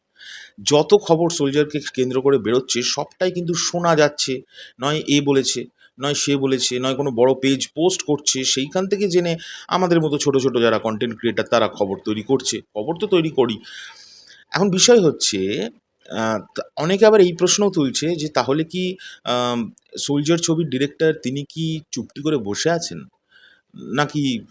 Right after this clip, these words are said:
তিনি বু-, মানে দিচ্ছেন না কেন কিছু? বন্ধুরা, এটা তো আমরা সকলে জেনে গেছি যে মেগাস্টারের জন্যই অপেক্ষা করা হচ্ছে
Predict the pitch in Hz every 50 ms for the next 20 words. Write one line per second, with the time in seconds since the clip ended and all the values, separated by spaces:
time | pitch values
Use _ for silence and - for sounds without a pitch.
0 | _ _ _ _ _ _ _ _ - 156 160 156 120 92 90 107 123 127 - -
1 | 110 117 113 113 104 92 - 156 165 - - 202 202 185 151 - 113 104 104 98
2 | 113 104 - - 76 - - _ _ _ _ _ _ - - - - - - -
3 | - _ _ _ _ - 120 151 185 214 226 - - - 151 190 190 214 208 214
4 | 214 - - 160 - 175 175 139 113 123 135 143 131 107 95 - 165 202 175 135
5 | 135 127 120 113 113 113 139 151 - - 160 156 156 139 120 123 123 131 143 147
6 | 123 104 - - 120 139 135 131 123 120 113 98 101 92 - - - 139 147 139